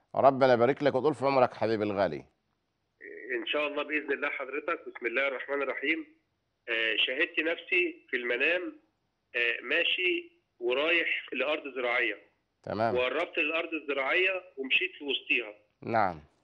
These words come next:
Speaker 2: وبعدين الأرض مخضرة ومنبتة، ولقيت فيها في وسطيها واقف، آه،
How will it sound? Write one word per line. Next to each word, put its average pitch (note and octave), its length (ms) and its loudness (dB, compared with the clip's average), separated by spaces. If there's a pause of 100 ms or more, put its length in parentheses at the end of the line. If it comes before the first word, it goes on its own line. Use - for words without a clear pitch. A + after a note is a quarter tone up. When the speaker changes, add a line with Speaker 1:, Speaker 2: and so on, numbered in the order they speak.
(140)
Speaker 2:
وبعدين C3+ 760 0
الأرض D#3 400 -2 (300)
مخضرة D#3+ 680 -4
ومنبتة، C3 640 -4 (600)
ولقيت C#3+ 500 2 (100)
فيها F3+ 300 2
في D3+ 140 -14
وسطيها F3+ 540 0
واقف، F#3 600 0
آه، C3+ 300 2